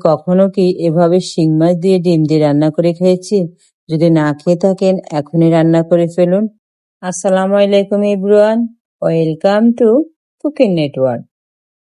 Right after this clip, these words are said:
এখানে আমি কিছু শিং মাছ নিয়েছি, এগুলাকে আমি ধুয়ে কেটে পরিষ্কার করে নিয়েছি, আর সাথে নিয়েছি শিং মাছের ডিম। একটি কড়াইতে কিছু পরিমাণ তেল দিব,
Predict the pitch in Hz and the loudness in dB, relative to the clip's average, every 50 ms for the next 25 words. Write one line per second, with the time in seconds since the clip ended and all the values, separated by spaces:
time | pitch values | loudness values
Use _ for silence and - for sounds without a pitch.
0 | _ _ _ _ _ _ _ _ _ _ _ _ - - 160 156 - 190 190 196 | _ _ _ _ _ _ _ _ _ _ _ _ -12 -12 -10 -6 -6 -4 -4 -2
1 | 196 202 185 208 185 208 196 - - 190 175 165 165 165 165 165 175 175 - - | -2 -2 -2 -2 -4 -4 -6 -6 -4 -2 0 2 2 2 2 0 -2 -4 -4 -4
2 | 190 185 185 185 185 185 - - 208 220 247 240 _ _ _ _ _ _ _ _ | -2 0 0 0 -2 -2 -4 -4 -4 -4 -4 -6 _ _ _ _ _ _ _ _
3 | _ _ _ _ _ _ _ _ _ _ _ _ - 151 175 165 175 175 185 180 | _ _ _ _ _ _ _ _ _ _ _ _ -8 -6 -4 -4 -2 0 -2 -2
4 | 185 202 196 196 202 202 196 175 180 180 165 165 170 170 170 - 185 175 185 180 | -2 -2 -4 -2 -2 -4 -4 -2 -2 0 0 0 0 -2 -2 -4 -4 -4 -4 -6
5 | 180 175 165 156 151 - - 175 165 160 160 - 170 165 160 165 170 170 165 175 | -4 -2 -4 -4 -4 -4 -4 -2 -2 -2 -2 -2 -2 0 0 0 -2 -2 -4 -6
6 | - - - - 151 156 - - - 147 131 - 170 170 180 185 185 185 - - | -8 -6 -6 -6 -6 -8 -8 -6 -6 -6 -6 -4 -4 -2 -2 -2 -2 -4 -6 -6
7 | 165 175 180 - - 175 156 143 139 139 139 - - 151 151 143 135 151 143 131 | -6 -6 -6 -6 -4 -2 -2 -2 -2 -4 -6 -6 -4 -4 -4 -4 -4 -6 -6 -6
8 | 127 135 - _ _ _ _ _ _ _ _ _ _ - 160 165 165 170 - 196 | -6 -10 -16 _ _ _ _ _ _ _ _ _ _ -12 -12 -12 -10 _ -10 -10
9 | 190 - - 165 156 156 165 160 - 190 185 - 175 165 175 160 - 175 170 170 | -8 -2 -2 0 0 0 -2 -4 -6 -8 -6 -6 -8 -8 -8 -6 -2 -2 0 0
10 | 170 175 180 185 190 175 170 175 165 160 156 151 147 165 170 160 | 0 0 -2 -2 -2 -4 -2 -2 -2 -2 -2 -2 -2 -2 -2 0